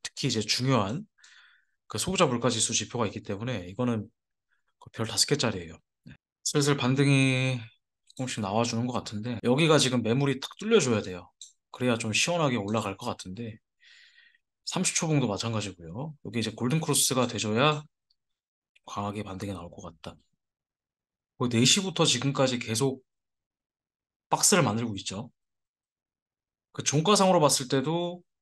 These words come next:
매도 거래량이 점점 줄고 있고, 뭐, 매수 거래량도 점점 줄고는 있는데 지금 제가 보기에 약간 수렴 형태인 것 같습니다. 현재 요 시-, 자리가.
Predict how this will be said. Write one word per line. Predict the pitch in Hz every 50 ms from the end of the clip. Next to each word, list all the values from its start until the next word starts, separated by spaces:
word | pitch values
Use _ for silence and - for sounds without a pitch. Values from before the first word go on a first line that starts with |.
| _ _ _ _ _ _ _ _ _ _ _ _ _ -
매도 | 110 117 131 139 151
거래량이 | 139 143 143 135 127 131 123 120
점점 | 117 110 110 110 117 113
줄고 | 110 - - - 127 127 123 127 107
있고, | 95 90 - _ - - 90 82 80 - _ _ _ _ _ _ _ _ _ _ _ _
뭐, | - 98
매수 | - 127 - - -
거래량도 | 160 156 151 151 139 127 127
점점 | 120 113 110 110 107
줄고는 | - - 117 110 131 131 123 104
있는데 | 92 92 92 95 98 113 104 90 73 - _ _ _ _ _ _ _ _ _ _ _ _ - - - - _ _ _ _ _ _ _ -
지금 | - - 117 113
제가 | - 120 131 131
보기에 | 123 120 123
약간 | 123 - 175
수렴 | - - - 233 247 233
형태인 | 214 196 185 165 - 160 147 135
것 | 123
같습니다. | 120 98 - - 113 104 92 90
현재 | 104 107 104 104 92 92 95
요 | 98 98
시-, | 95 - - - _ _ _ -
자리가. | - - 95 95 90 92 92 104 127